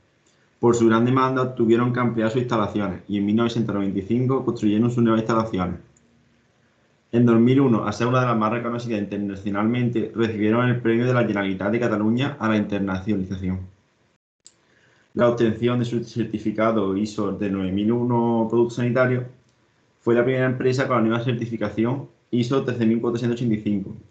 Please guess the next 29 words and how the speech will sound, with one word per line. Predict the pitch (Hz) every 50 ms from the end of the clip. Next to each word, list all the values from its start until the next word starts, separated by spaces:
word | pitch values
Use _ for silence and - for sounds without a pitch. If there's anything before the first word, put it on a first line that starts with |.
| _
obtenida | 110 110 - - 104 104 104 107 120 120 127
en | 123 120 113 110 104 98
dos | 98 92 95
mil | 104 107 98
diez. | 87 87 90 - - - _ _ _ _ _ _ _ _ _ _ _ _ _ _ _ _
Debido | - 107 110 110 117 120 127 127
a | 127
los | 127 -
cambios | 139 131 120 113 110 101 95 92 - -
en | 107 110
la | 107 101 98
iso | 107 110 127 120
nueve | 123 120 120
mil | 123 123 127
uno, | 135 131 123 117 - - - -
se | _ - - 113
han | 113 110
tenido | 113 120 127 120
que | 123
adaptar | 120 117 113 113 - 117 113 120 120 -
a | 113 113
la | 107 - 95
iso | 110 107 - 127 131 127 - - - _ _ _
trece | _ 117 113 110 110 107
mil | 107 110 117 120 120
cuatrocientos | 123 123 113 117 107 - 113 107 110 120 123
ochenta | - 117 104 101
y | 92 -
cinco. | 98 92 87 90